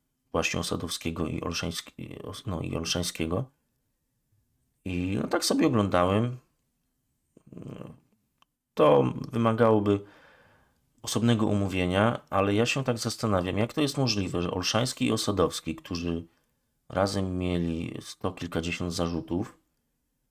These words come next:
każdy po kilkadziesiąt zarzutów prokuratorskich, że do tej pory tak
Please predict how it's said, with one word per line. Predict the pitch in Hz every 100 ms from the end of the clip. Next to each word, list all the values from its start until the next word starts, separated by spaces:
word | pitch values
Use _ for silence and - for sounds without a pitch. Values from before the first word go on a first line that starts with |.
| _ _ -
każdy | 85 85
po | -
kilkadziesiąt | - 90 85 85 85 85
zarzutów | 85 80 85 -
prokuratorskich, | - 87 - 85 80 - - - -
że | - 98 101 _ _ _ _ _ _ _ _
do | 98 78 95
tej | 98 107
pory | 95 90 110
tak | - 90 92 -